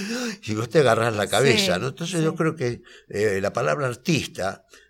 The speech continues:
Speaker 1: ¿no es cierto? Aunque no, la empleamos diariamente, ¿no? Cualquiera de nosotros, de los actores, cualquiera, un pintor, un músico, siempre habla de,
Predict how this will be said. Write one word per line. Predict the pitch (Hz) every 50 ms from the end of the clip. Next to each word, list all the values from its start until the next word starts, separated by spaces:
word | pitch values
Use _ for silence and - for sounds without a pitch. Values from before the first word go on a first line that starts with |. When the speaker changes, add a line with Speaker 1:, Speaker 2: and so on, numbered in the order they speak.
| _
Speaker 1:
¿no | -
es | 82
cierto? | 113 113 - 101 76
Aunque | 73 - - 78 76 73
no, | - 82 76 - -
la | - 76
empleamos | 80 78 - 90 101 110 120 127 123 98 92 80 78
diariamente, | 92 98 92 87 87 90 87 113 139 151 143 131 107 87 78 65 78 80
¿no? | 101 113 92
Cualquiera | - 73 73 - 95 92 90 82
de | 78
nosotros, | 76 71 71 69 67 - - 110 113 - 90 73
de | 65
los | - - -
actores, | 73 73 - - 110 117 117 101 87 -
cualquiera, | - 64 67 67 - - 87 87 92 95 85 71
un | 65 67 67 -
pintor, | 80 78 67 - - 101 104 107 101 87 - - - - - - - _ -
un | - 67
músico, | 78 101 117 95 - - - 80 80 - 78 71 71 71 64 60 57
siempre | - - - 82 67 - 71 67 60
habla | 65 76 76 82 82 80
de, | 73 69 67 62 52 -